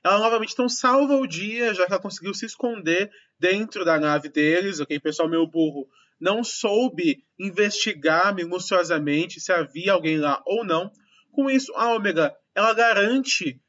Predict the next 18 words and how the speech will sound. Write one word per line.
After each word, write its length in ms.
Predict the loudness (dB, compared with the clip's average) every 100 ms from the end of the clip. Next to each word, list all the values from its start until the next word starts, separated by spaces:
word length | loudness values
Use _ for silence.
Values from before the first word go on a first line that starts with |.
| _ -8
que 180 | 0
ela 180 | 4 4
se-, 280 | 2 -2 -2
pra, 220 | 0 0
consiga, 300 | 0 -8 -4
né, 200 | 0 2
invadir 640 | 0 0 0 0 -2 -4 -6 _ _
despercebida 1200 | -2 -2 -4 -2 -2 -2 -4 -4 -4 -10 -2 2
o 80 | 2
acampamento, 800 | 2 -4 -4 -2 0 -4 -4 -10 _ _ _ _ 0
e 40 |
lá 420 | 2 4 4 4
ela 240 | 4 4 2
tem 100 | -2
as 60 |
suas 160 | -4 -8
pequenas 400 | -4 -2 -2 0
peripécias 720 | -2 -2 0 0 0 -6